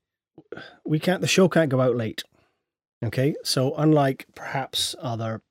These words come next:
sectors where, well, we won't deliver the software today, we'll deliver it in a month's time, or this program will go out three months from now,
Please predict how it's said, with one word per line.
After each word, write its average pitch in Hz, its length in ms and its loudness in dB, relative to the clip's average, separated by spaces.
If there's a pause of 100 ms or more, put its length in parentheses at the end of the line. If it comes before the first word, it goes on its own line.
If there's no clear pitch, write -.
(260)
sectors - 560 -4
where, 110 360 -4
well, 113 280 -4
we 127 140 0
won't 143 180 0
deliver 123 220 -4
the 107 60 -6
software 110 340 -6
today, 117 240 -6
we'll 113 100 -4
deliver 110 280 -6
it - 60 -6
in 117 60 -8
a 117 40 -6
month's 107 260 -6
time, 107 340 -6 (420)
or 110 340 -2 (240)
this - 100 -6
program 117 300 -2
will 110 80 -2
go 113 80 -2
out 117 160 -4
three - 120 -6
months 113 200 -6
from 110 120 -4
now, 107 300 -4